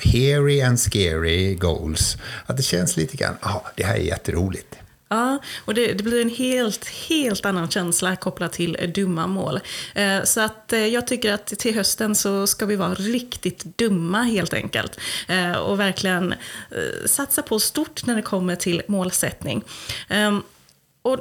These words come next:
Speaker 2: när du sätter mål, då kanske det är ganska vanligt att man, eh, sätter massa mål och det här ska jag,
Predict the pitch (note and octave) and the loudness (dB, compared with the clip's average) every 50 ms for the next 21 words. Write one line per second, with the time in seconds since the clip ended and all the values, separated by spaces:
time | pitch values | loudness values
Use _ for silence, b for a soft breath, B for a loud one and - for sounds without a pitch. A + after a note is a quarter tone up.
0 | - - C4 C4+ C#4+ D4+ E4+ F4 E4+ E4+ - C#4+ - - - - C#4 B3+ G3 D#3 | 0 0 2 2 4 4 2 2 2 2 0 0 -2 -6 -4 -2 0 2 2 2
1 | G#2 - G#3 G3+ A3+ A3+ - B3+ B3+ B3+ C#4 B3+ A#3+ A3+ A3 G#3+ G#3+ - - - | 0 -2 -2 -4 -4 -2 -2 -2 -2 -2 0 0 0 2 2 0 0 -2 -2 -4
2 | - - - A3+ A3+ A#3 - - A3+ G3+ - - B3+ D#4 D#4 A#3+ G3+ - G3+ - | -4 -4 -4 -6 -8 -6 -4 -2 -2 0 -2 -2 0 0 0 0 0 -2 -2 -2
3 | G#3 G3+ G3 F#3+ F#3 - - - - - - A3 - - - - - G3 F#3+ - | -2 -2 0 0 0 -2 -2 -2 -4 -6 -6 -8 -10 -8 -4 -4 -2 -2 -4 -2
4 | - F#3+ F#3 F#3+ F#3+ - - F#3 F#3 F#3+ F#3 F3+ F3 F3+ F#3 F3 F#3+ F#3+ - G3+ | -2 -2 -2 0 0 0 0 2 0 2 2 0 0 0 -2 -2 -2 -2 -2 -2
5 | F3+ - - F#3 F3+ F3+ F3+ F3+ | -2 -2 -2 -2 -2 0 -2 -2